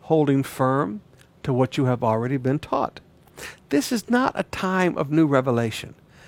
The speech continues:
Have you noticed almost every bit of my teaching for the last hundred plus days, two services a day,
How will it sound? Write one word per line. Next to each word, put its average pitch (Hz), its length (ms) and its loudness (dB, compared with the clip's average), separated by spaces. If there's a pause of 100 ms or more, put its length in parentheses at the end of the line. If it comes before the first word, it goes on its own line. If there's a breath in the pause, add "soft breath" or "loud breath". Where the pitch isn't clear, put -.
(100)
Have 175 120 0
you 208 80 8
noticed 220 360 6
almost 170 360 2 (120)
every 202 240 2
bit 208 140 4
of 196 100 -4
my 185 140 0
teaching 123 480 0
for 117 140 -4
the 123 80 0
last 135 320 4 (220 loud breath)
hundred 170 360 4
plus 156 300 0
days, 120 340 2
two - 180 -2
services 160 540 2
a 143 80 2
day, 113 260 2